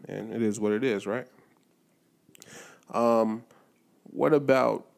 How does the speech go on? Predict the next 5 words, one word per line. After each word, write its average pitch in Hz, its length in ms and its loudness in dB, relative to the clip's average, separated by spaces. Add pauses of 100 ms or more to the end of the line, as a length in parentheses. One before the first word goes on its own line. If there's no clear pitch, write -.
(960)
then, 110 260 0 (320)
even, 165 360 4
even 156 420 4
within 123 500 4
that, 98 260 -2